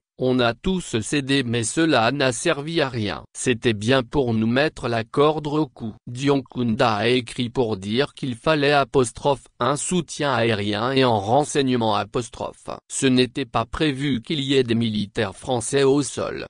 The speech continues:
Ils ont appliqué cela jusqu'à Anfis. Mais à partir d'Anfis,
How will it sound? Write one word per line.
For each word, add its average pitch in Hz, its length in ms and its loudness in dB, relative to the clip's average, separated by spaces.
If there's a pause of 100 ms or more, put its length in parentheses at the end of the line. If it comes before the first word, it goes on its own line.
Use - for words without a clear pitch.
Ils 127 260 0
ont 120 160 -2
appliqué 143 580 0
cela 123 440 2
jusqu'à 120 580 -4
Anfis. 127 760 -4 (200)
Mais 120 300 0
à 143 100 0
partir 117 460 -4
d'Anfis, 117 840 -2